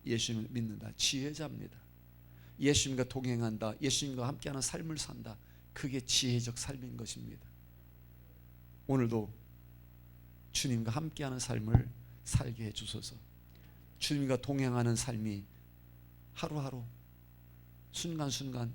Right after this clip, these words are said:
잊지 않고 오직 주님과 동행하는 삶을 살게 해주옵소서. 주님 잊지 않고 살게 해주옵소서. 그게 지혜입니다. 기도하겠습니다. 주여 아버지 하나님, 은혜와 사랑을 감사합니다.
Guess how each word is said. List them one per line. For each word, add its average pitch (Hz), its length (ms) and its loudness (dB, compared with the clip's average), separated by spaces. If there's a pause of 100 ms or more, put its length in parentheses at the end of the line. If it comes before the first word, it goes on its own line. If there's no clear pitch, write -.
(140)
잊지 160 320 2
않고 117 400 -2 (260)
오직 123 240 6
주님과 107 640 0
동행하는 143 420 -2
삶을 123 340 -4
살게 123 340 -6
해주옵소서. - 600 -8 (1160)
주님 127 340 -2
잊지 135 320 0
않고 117 260 -2
살게 120 360 -6
해주옵소서. - 580 -12 (360)
그게 123 240 -2
지혜입니다. 120 840 -2 (2250)
기도하겠습니다. 117 1120 2
주여 127 260 6
아버지 120 160 6
하나님, 120 180 6
은혜와 117 240 6
사랑을 117 340 2
감사합니다. 117 920 -2